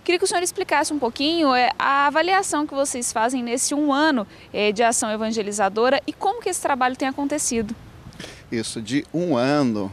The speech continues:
Speaker 2: que começou no sul do Brasil, o Paraná começou antes. A avaliação que eu faço é das melhores, porque essa ação, ela tem dois eixos principais. O primeiro é rezar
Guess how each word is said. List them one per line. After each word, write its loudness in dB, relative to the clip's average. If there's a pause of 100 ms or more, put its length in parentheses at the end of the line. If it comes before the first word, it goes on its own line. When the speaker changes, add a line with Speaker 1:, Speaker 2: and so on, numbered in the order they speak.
(140)
Speaker 2:
que -8
começou 0
no 2
sul 0
do 0
Brasil, 0
o -4
Paraná 0
começou 0
antes. -4 (460)
A -2
avaliação 0
que -8
eu -2
faço -2
é 2
das 0
melhores, 0
porque -2
essa -2
ação, 2
ela 2
tem 0 (320)
dois 0
eixos -2
principais. -6
O -4
primeiro 2
é 4
rezar 0